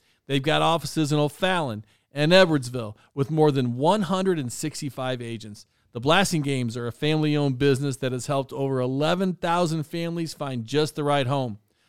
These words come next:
The Leipes are one of those families. Jeb and Ginger sold our house quickly because they're experts at staging and pricing, and they helped us find the perfect home, and they can do the same for you.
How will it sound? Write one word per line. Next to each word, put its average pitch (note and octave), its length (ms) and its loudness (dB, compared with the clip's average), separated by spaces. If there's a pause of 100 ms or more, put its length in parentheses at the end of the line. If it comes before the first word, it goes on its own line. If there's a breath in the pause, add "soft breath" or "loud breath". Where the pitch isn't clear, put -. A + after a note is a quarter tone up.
(140)
The B2+ 100 0
Leipes D#3+ 400 4
are D3+ 80 -2
one D3 140 0
of C#3+ 60 0
those C#3 200 -4
families. A#2+ 520 -10 (340)
Jeb F#3+ 400 6
and D3 140 -2
Ginger C3 280 0
sold E3 460 0
our D3 180 -8
house A#2+ 300 -8
quickly B3 460 -2
because D#3+ 360 -2
they're C3+ 280 -6
experts E3 480 -4
at A#2+ 80 -12
staging C3+ 480 -4
and A2 100 -12
pricing, D3+ 460 -4 (320 soft breath)
and C3 120 -4
they C3 60 2
helped C#3+ 240 0
us C3+ 80 -8
find C3 240 -8
the A2 80 -12
perfect F#3 460 -2
home, D#3+ 260 -2 (240 soft breath)
and C3+ 140 0
they C#3 100 4
can C3+ 140 0
do C3+ 100 4
the B2+ 80 2
same B2 320 -2
for B2+ 120 -10
you. A2+ 280 -6